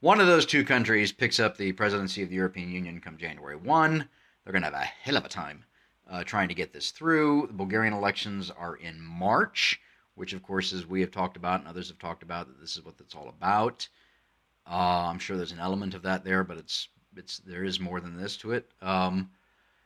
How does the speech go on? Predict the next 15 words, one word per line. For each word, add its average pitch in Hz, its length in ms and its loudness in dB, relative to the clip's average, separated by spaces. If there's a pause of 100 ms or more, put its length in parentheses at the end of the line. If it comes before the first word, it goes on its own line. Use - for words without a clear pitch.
(180)
so 139 540 6 (500)
probably 143 1040 6 (260)
nothing's 131 500 2
gonna 117 180 4
happen 104 320 4
until 95 300 -2
the 95 80 -4
Bulgarian 90 640 -4
elections. 95 460 -6
And 131 80 4
again, 135 220 6
these 110 180 4
are 98 40 0
parliamentary 101 600 0
elections, 92 560 -2